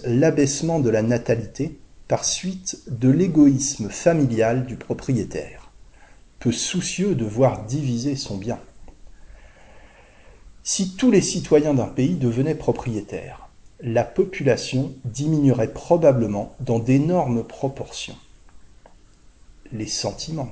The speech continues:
constituant le caractère ne peuvent subir de changement d'orientation sans que la vie sociale soit bouleversée. Guerre de religion, croisades, révolutions, et cetera résultent de pareils changements.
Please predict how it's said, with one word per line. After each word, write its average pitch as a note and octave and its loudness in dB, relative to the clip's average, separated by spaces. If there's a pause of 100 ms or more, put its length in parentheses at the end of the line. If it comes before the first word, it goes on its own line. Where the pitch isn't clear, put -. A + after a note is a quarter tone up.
constituant - -10
le G2+ -4
caractère C3 -4
ne A2 -6
peuvent - -6
subir C#3+ -4
de G2+ -8
changement A2+ -4
d'orientation A2+ -4 (480)
sans F#3 2
que C3 -2
la G#2 4
vie C#3+ -8
sociale A#2 -4
soit G#2 -6
bouleversée. G2+ -8 (640)
Guerre G2 -4
de G#2 -8
religion, C3+ -2 (140)
croisades, A2 -2
révolutions, A2 -6 (180)
et - -16
cetera A#2 -6 (360)
résultent C3 0
de F#2 -8
pareils F#2+ -6
changements. F2+ -8